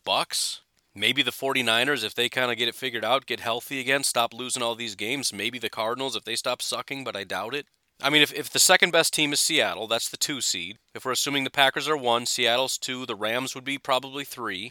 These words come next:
Although that, you would have to go by division, wouldn't you? That might suck a little bit, 'cause then it would be Seattle's two, Tampa's three, Philly <laughs> would be four. Then the five seed would be the Rams, who would smash the living daylights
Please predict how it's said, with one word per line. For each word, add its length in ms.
Although 220
that, 260
you 140
would 120
have 120
to 80
go 80
by 160
division, 460
wouldn't 240
you? 80
That 100
might 220
suck 260
a 60
little 160
bit, 180
'cause 120
then 100
it 40
would 120
be 80
Seattle's 840
two, 420
Tampa's 460
three, 420
Philly 680
<laughs> 480
would 140
be 100
four. 560
Then 100
the 60
five 400
seed 240
would 120
be 100
the 80
Rams, 460
who 100
would 100
smash 640
the 100
living 260
daylights 560